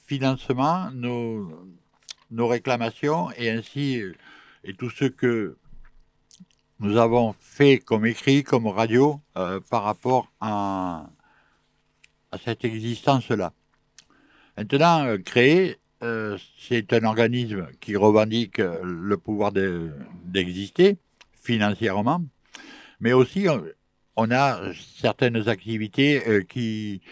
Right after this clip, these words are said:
qui sont en place. Cet atelier d'écriture, comme j'ai dit, le, la salle informatique qui est mise à disposition, la représentativité au niveau des comi-, comités départementaux locaux. D'ailleurs,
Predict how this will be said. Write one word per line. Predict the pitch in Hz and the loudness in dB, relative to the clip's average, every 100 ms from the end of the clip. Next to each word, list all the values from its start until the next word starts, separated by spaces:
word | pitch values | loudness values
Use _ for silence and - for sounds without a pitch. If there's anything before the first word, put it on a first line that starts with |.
| - - _ | -20 -20 _
qui | - 113 | -12 -2
sont | - | 4
en | 123 113 | 4 4
place. | 101 85 - - - | 0 -2 -6 -14 -4
Cet | 104 101 | -2 -2
atelier | 95 104 98 101 | 0 0 2 0
d'écriture, | 95 - 104 156 180 165 - - - _ _ - | -2 -4 0 4 4 2 -8 -20 -20 _ _ 0
comme | 113 104 | 0 2
j'ai | 104 113 | 0 0
dit, | 110 117 117 76 | 0 0 0 -2
le, | 98 95 95 95 87 78 73 | -2 0 0 -2 -4 -10 -12
la | 92 | -10
salle | 98 120 113 | -2 2 2
informatique | 104 107 107 104 127 117 - 95 78 | 2 0 -2 -2 -4 -6 -4 -6 -6
qui | - 104 | -6 -4
est | |
mise | 95 110 107 104 - | 0 0 0 -2 -4
à | 98 95 | -6 -4
disposition, | 95 92 101 92 101 - 175 190 180 _ - - - _ - | -4 -6 -2 0 0 0 0 0 -4 _ -20 -20 -20 _ -4
la | 113 | 0
représentativité | 113 120 131 120 117 117 110 113 113 123 123 | 2 4 4 2 2 -2 -4 -6 -4 0 0
au | 107 | 0
niveau | 104 98 110 | -2 -2 -2
des | 101 | -2
comi-, | - 104 101 92 - | -2 -2 -2 -6 -4
comités | 110 107 113 | -2 0 0
départementaux | 107 104 101 - 104 101 98 95 | 0 0 0 -2 -2 -2 -2 0
locaux. | 98 101 170 | 0 4 6
D'ailleurs, | 147 95 101 104 | 6 4 4 0